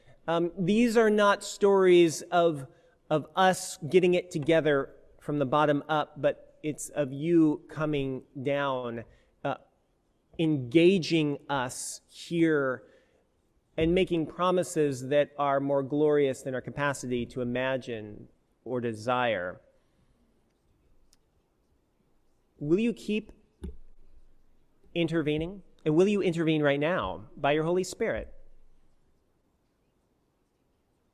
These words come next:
Will you speak to each one of us? Will you get our attention? Will you bring us to a place, uh, of the joy of surrender to Jesus Christ?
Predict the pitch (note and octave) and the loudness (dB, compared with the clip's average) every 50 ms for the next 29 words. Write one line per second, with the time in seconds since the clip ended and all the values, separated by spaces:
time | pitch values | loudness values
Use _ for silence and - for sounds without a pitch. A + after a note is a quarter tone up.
0 | _ - - _ - D3 D#3 F#3+ G3+ A3+ G3 G3 F#3 F3+ - - - - - - | _ -20 -14 _ 0 4 6 6 6 6 4 2 2 0 -2 -6 -10 -6 -4 -2
1 | A3 G3+ D#3+ - - F#3+ - F#3 F3+ - - - F#3+ G3+ F#3 D#3 A#2+ A2 F#2+ F2+ | -2 -2 -2 -4 -6 -6 -4 -4 -6 -6 -6 -2 0 0 2 2 2 0 -2 -4
2 | F#2+ - - - - - - - _ _ _ _ _ _ _ _ - F3 F3+ G3 | -6 -8 -10 -10 -10 -12 -16 -18 _ _ _ _ _ _ _ _ 2 4 4 4
3 | G3 G3 G3 F#3+ F3+ F3+ - - - - - _ _ _ _ _ _ D#3+ D3 F3+ | 6 6 6 6 6 4 2 -4 -20 -20 -20 _ _ _ _ _ _ -4 0 2
4 | G3 G3 F#3 E3+ D#3+ D#3 - - F3 F3 D#3+ - D3+ C3 B2+ B2 B2 D3 D#3+ E3 | 4 4 6 4 4 2 -2 -4 -4 -4 -4 -4 -6 -6 -4 -4 -2 -2 -2 -2
5 | E3+ E3+ C#3+ - F#3 F#3+ G3 G#3 G#3 G3 - - - E3 D#3+ D3 - - - F3 | -2 -4 -6 -4 -4 -4 -2 -2 -2 -4 -6 -6 -6 -4 -4 -4 -6 -6 -2 0
6 | E3+ D#3 D3 C#3 C3 - - - - - _ _ _ _ _ _ _ _ _ _ | 2 2 2 0 -2 -6 -10 -14 -16 -16 _ _ _ _ _ _ _ _ _ _
7 | _ _ _ _ _ - C#3 C3+ C3+ B2+ - - _ _ _ _ _ _ _ - | _ _ _ _ _ -12 -10 -8 -8 -10 -12 -14 _ _ _ _ _ _ _ -20
8 | - - - - - - - _ _ - D3 C3+ C3+ D#3 D3 C3 A#2+ A#2 B2 D3 | -20 -20 -20 -20 -20 -20 -20 _ _ -4 -4 -2 0 -2 -2 -2 -4 -6 -4 -2
9 | E3+ F3+ F#3+ G3 G3 G3 G3 G3 G3+ G3+ F#3+ E3+ - - - - D3+ B2 - - | 0 2 2 4 4 4 2 2 0 -2 -6 -10 -16 -12 -10 -8 -8 -8 -8 -6
10 | D#3+ D3 C#3 D3 D3 D3 D3 C3+ C3+ B2+ A#2+ A#2 - - _ _ _ _ _ - | -4 -2 0 0 0 0 0 0 -2 -2 -4 -6 -10 -18 _ _ _ _ _ -12
11 | - B2+ A2+ B2 C3 A2+ A#2 - - - A2+ G2 F#2+ G2 - - - | -10 -8 -6 -4 -6 -6 -6 -10 -12 -10 -10 -10 -10 -12 -16 -18 -20